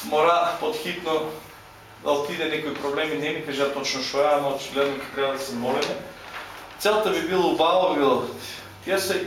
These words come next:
идната мозоко, кремо на друштвото, нели, интелектуалците,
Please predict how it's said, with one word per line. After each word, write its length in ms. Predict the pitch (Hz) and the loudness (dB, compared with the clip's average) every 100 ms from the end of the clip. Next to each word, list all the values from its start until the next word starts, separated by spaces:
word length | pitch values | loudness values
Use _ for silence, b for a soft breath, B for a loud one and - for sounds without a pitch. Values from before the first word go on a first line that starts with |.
| 180 | -2
идната 680 | 185 190 185 180 160 147 - - - - - - - - - - - | -2 0 2 4 4 4 0 -6 -14 -18 -20 -20 -20 -18 -18 -16 -8
мозоко, 760 | 135 175 185 175 170 147 127 - | 2 4 4 2 2 2 2 2
кремо 600 | 156 170 180 - - - | 2 2 4 4 2 0
на 80 | 143 | -2
друштвото, 520 | 156 170 - 170 160 | 0 -2 0 0 2
нели, 280 | 143 156 147 | 2 2 2
интелектуалците, 1200 | 135 143 139 147 147 165 - - 160 160 139 - | 2 0 0 4 6 6 2 0 2 4 4 2